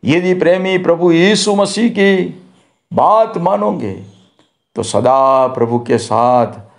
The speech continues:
स्वर्ग में जाओगे। यदि प्रभु यीशु मसीह पर अभी तक विश्वास नहीं किया, तो प्रभु आपको ऐसा समझने,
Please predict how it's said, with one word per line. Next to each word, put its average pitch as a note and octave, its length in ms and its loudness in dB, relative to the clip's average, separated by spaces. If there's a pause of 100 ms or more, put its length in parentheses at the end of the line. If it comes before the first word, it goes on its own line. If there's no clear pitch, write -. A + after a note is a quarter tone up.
(280)
स्वर्ग A2+ 540 -2
में A2 540 -4 (260)
जाओगे। G2+ 680 -4 (920)
यदि A2 360 0
प्रभु A2 300 -2
यीशु A#2+ 360 2
मसीह A#2+ 380 -2
पर B2 520 -4 (560)
अभी G#2+ 220 -2
तक B2 340 -2
विश्वास A#2+ 800 -2
नहीं D3 600 -2
किया, A2 300 -4
तो - 380 -12 (760)
प्रभु G#2+ 280 -2
आपको A#2+ 760 -2 (480)
ऐसा A#2+ 360 0
समझने, C#3+ 880 -2